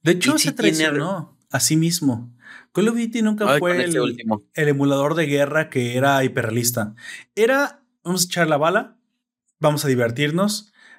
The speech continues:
Speaker 1: Podrías decir que era
Speaker 2: Ajá.
Speaker 1: un poco más light en el sentido de que no era tan realista, pero podías,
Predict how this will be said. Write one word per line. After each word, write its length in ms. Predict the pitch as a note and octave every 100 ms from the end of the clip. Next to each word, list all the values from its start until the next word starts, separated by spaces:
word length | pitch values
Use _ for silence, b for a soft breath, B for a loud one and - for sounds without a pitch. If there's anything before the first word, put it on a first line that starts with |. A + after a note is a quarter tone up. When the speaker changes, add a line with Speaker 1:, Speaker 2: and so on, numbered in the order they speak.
| _
Speaker 1:
Podrías 240 | C3+ C#3+ F3+
decir 300 | F#3 F#3+ E3+
que 80 |
era 120 | - F3
Speaker 2:
Ajá. 100 | F3
Speaker 1:
un 60 |
poco 300 | F3 E3+ E3+
más 260 | D3+ D3 C#3+
light 360 | C3+ C3+ D#3
en 140 | C#3+ C#3
el 80 | A#2
sentido 520 | B2 B2 B2 C#3 C#3+
de 120 | C3
que 120 | C3
no 760 | A#2 A#2 A#2 C3 C3+ C#3+ D3+ D#3
era 180 | D#3 D#3
tan 180 | D3+ D3
realista, 540 | D3+ D3+ D3+ D3 C#3+
pero 220 | B2+ A#2+
podías, 480 | A#2 A#2+ B2+ C3 -